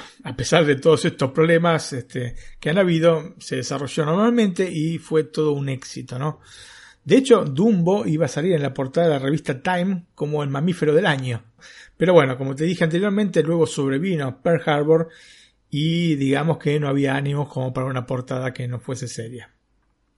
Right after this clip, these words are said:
Lo cierto es que esta entrada de dinero significó una bocanada de aire fresco para un estudio que estaba, eh, en llamas. Y no solo por,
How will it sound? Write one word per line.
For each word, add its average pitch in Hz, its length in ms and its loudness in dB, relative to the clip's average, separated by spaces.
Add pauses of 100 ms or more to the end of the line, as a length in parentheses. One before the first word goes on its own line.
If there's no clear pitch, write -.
(1080)
Lo - 220 0
cierto 202 400 6
es 127 100 -2
que 180 420 2
esta 170 180 0
entrada 180 300 2
de 156 80 6
dinero 170 360 4
significó 139 540 -2
una 156 260 2
bocanada 143 540 -2
de 139 80 0
aire 143 220 0
fresco 135 480 -2
para 135 140 0
un 147 100 -2
estudio 143 440 0
que 123 100 -8
estaba, 143 520 -4
eh, 139 240 -10
en 143 160 -4
llamas. 120 480 -6
Y 143 140 -8
no 165 160 2
solo 175 340 2
por, 147 220 -4